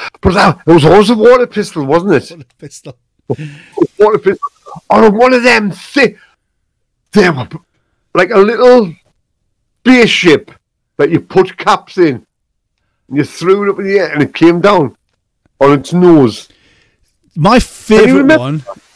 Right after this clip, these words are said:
Speaker 2: my favourite one was I used to get a comic called Fireball. And Fireball, I, I, I bought it from when it first came out. And one of its
Speaker 1: Remember
Speaker 2: early,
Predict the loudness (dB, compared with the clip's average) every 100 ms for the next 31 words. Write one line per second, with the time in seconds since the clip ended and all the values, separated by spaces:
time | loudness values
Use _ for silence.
0 | _ -10 -6 -2 -2 -2 -4 -6 -6 -4
1 | -4 -4 -6 -4 -2 -4 -8 -12 _ _
2 | -20 -12 -6 -6 -6 -8 -6 -6 -6 -6
3 | -6 -8 -8 -2 0 0 -2 -4 -6 _
4 | _ _ _ _ _ _ _ _ _ _
5 | -8 -6 -8 -12 -14 -6 -4 -4 -4 -4
6 | -4 -8 -6 -8 -6 -8 -4 -4 -2 -4
7 | -10 -8 -6 -8 -6 -6 -6 -8 -6 -4
8 | -4 -6 -8 -20 _ _ _ _ -6 -4
9 | -4 -4 -2 0 0 2